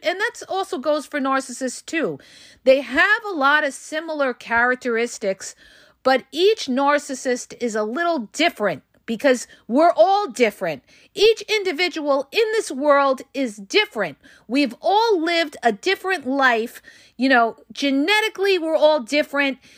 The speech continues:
And then, you know, our environment has an impact on us. We've all lived a little bit different. And although a lot of narcissists do similar things because it's all about manipulation, so it's the manipulation that they use to get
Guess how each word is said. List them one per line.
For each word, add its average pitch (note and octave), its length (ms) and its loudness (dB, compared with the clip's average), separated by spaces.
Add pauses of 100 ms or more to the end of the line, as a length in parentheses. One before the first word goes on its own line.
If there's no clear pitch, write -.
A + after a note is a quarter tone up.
(180)
And C#4 180 2
then, D#4 300 2
you B3+ 180 -4
know, C4+ 220 0
our C4 200 2
environment F4 800 0
has C4 220 -2
an A#3 100 -4
impact E4+ 720 -2
on D4 220 2
us. C#4 280 2
We've A#3 280 -8
all F4 340 2
lived D#4 400 -4
a G#3+ 80 -8
little E4 240 -6
bit C#4+ 220 -8
different. D4+ 400 -4 (520)
And C4+ 340 0
although G4 600 2 (240)
a C4+ 80 -2
lot E4 300 2
of D#4 60 0
narcissists D4 880 -2
do D#4 280 -2
similar C#4+ 500 0
things B3+ 460 -4
because B3 360 0
it's A3+ 140 0
all F#4 220 4
about B3+ 340 2
manipulation, A#3 960 0 (340)
so C#4+ 220 2
it's - 160 0
the A#3+ 120 2
manipulation F4+ 1080 0
that B3+ 160 0
they A#3+ 100 4
use D4 640 0
to B3+ 100 -4
get A3+ 220 2